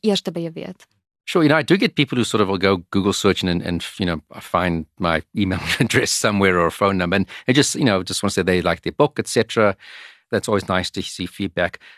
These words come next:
Speaker 2: I perhaps see the most feedback maybe on Facebook posts,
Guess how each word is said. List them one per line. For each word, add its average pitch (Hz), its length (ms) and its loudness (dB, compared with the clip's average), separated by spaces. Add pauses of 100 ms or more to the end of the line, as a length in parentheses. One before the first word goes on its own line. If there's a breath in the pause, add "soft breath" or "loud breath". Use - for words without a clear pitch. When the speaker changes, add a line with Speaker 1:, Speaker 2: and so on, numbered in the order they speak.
(160 soft breath)
Speaker 2:
I 110 120 0
perhaps - 260 -2
see - 140 0
the 117 100 4
most 107 400 0
feedback 85 540 -2
maybe 92 640 -2
on 90 420 -2
Facebook 117 520 -4
posts, - 680 -6